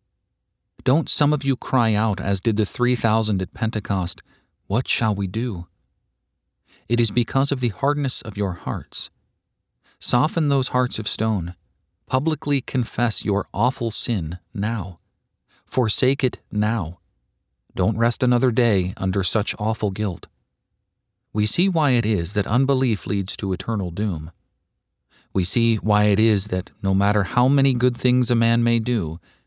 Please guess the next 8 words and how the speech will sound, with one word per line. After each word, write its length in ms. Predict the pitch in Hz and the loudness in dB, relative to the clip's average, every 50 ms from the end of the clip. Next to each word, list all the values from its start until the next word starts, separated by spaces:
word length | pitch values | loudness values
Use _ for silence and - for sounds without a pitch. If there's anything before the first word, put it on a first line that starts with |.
| _ _ - | _ _ -10
if 120 | - - | -8 -6
he 100 | - 101 | -4 -2
refuses 640 | 101 110 104 - - - 135 147 156 156 170 160 - | -2 -2 -2 -2 0 0 0 0 2 0 0 -2 -2
to 140 | - - 135 | -2 -4 -2
believe 360 | 123 123 120 123 120 123 120 | -2 0 0 0 0 0 0
in 120 | 113 110 101 | 0 -2 -2
Jesus 400 | - - 110 104 - 95 - - | 0 -2 -4 -2 -4 -6 -6 -6
Christ, 500 | - - 143 113 85 80 - - - | -4 -2 -2 -2 -2 -4 -6 -10 -12